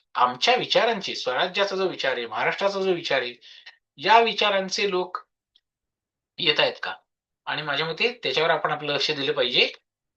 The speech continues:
म्हणजेच आपण आपल्या राज्याची प्रगती करू शक-, स्वतःची प्रगती करू शकू,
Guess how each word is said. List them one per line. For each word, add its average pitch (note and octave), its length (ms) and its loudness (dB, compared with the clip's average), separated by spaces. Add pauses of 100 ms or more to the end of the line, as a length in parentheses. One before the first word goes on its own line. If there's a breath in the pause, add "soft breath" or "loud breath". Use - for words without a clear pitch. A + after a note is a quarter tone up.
म्हणजेच C3+ 840 -2 (220)
आपण D3+ 220 -2
आपल्या D3 540 0 (720)
राज्याची C#3 400 0
प्रगती E3 340 -6
करू D3 220 -6
शक-, - 260 -10
स्वतःची A#3 380 6
प्रगती F#3+ 320 2
करू F#3 160 2
शकू, D3+ 380 -6